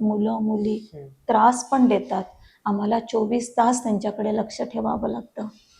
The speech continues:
Speaker 1: कारण दुसरं त्यांना काही नाही. खूप आव्हान आहे, पण तरी आम्ही त्या आव्हानांना हे करून पुढे जातो. त्यांना समजून सांगतो.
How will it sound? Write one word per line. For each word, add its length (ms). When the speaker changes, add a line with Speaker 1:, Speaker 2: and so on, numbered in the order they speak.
Speaker 1:
कारण 200
दुसरं 420
त्यांना 280
काही 340
नाही. 300
खूप 280
आव्हान 420
आहे, 400
पण 240
तरी 220
आम्ही 280
त्या 200
आव्हानांना 800
हे 180
करून 440
पुढे 380
जातो. 540
त्यांना 300
समजून 560
सांगतो. 760